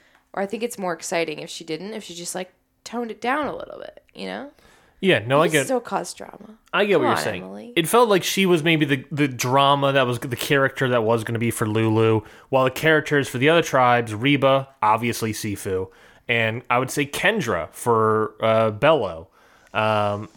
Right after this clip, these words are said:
Speaker 2: and this episode, you know,
Speaker 1: Or
Speaker 2: the
Speaker 1: Bruce.
Speaker 2: title being I Don't Wanna Be the Worm. Well, Bruce, I think, was like a,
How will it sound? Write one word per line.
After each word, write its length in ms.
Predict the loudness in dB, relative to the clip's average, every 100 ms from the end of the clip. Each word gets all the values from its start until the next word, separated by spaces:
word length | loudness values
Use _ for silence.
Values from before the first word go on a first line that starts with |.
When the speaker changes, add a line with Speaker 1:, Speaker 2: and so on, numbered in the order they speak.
| -2
Speaker 2:
and 300 | 0 -2 -6
this 260 | 0 0 2
episode, 560 | -2 0 2 4 2
you 120 | -2
know, 140 | 0 0
Speaker 1:
Or 40 |
Speaker 2:
the 80 | 0
Speaker 1:
Bruce. 100 | 2
Speaker 2:
title 280 | 4 4 2
being 260 | 2 2 2
I 60 | 2
Don't 100 | 2
Wanna 140 | 2
Be 100 | 0
the 120 | -2 -6
Worm. 520 | -2 0 2 0 -6 -12 -20 -12 -4
Well, 80 | 0
Bruce, 340 | 4 4 4
I 80 | 0
think, 220 | 2 0
was 140 | 0
like 160 | 0 2
a, 200 | 2 0